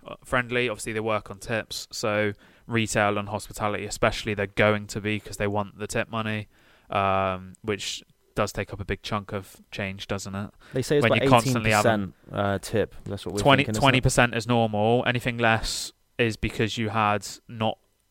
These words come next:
Speaker 1: the experience you were expecting, I think it is, and anything higher is exceeded expectations. Under,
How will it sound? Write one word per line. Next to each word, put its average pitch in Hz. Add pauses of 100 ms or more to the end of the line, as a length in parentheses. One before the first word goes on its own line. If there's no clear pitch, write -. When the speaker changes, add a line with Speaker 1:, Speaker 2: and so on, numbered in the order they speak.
(320)
Speaker 1:
the 107
experience 104
you 110
were 101
expecting, -
I 98
think 101
it 104
is, 101
and 107
anything 107
higher 101
is 101
exceeded 101
expectations. 104 (500)
Under, 107